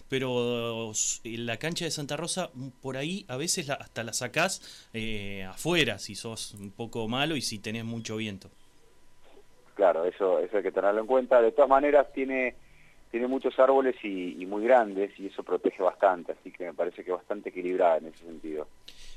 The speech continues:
Speaker 1: Eh, si tenés que darle tres o cuatro claves a alguien que está escuchando, que no sabe lo que es el fútbol,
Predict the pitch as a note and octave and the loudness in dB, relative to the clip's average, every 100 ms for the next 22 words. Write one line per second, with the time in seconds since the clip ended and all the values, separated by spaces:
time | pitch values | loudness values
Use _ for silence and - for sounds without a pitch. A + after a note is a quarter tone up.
0 | - F3 E3+ - G3+ G3 F#3+ - A3+ C4 | -4 -2 2 2 2 -2 -4 -2 -4 -4
1 | - F#3+ F3+ G#3 F#3+ D#3 - F#3 F3+ - | -2 0 0 0 0 -2 -2 -2 -2 -4
2 | C#3 B2+ D3+ D3+ C#3+ - D3+ D#3 C#3+ - | -6 -4 -4 -4 -6 -2 0 0 -2 -2
3 | B2 D3 C#3+ C#3+ B2+ C#3+ C3+ - C#3 C3+ | -2 -2 -2 -4 -2 -4 -4 -6 -6 -4
4 | B2+ F3+ E3+ D3 B2+ B2+ C3 C#3+ - C#3 | 0 0 0 -2 -4 -4 -4 -6 -2 -2
5 | B2+ A#2+ C3 C3+ - - - - C3 - | -2 -4 -4 -6 -8 -12 -16 -2 -2 -2
6 | D3 C3+ D#3 G#3+ | -6 -2 0 0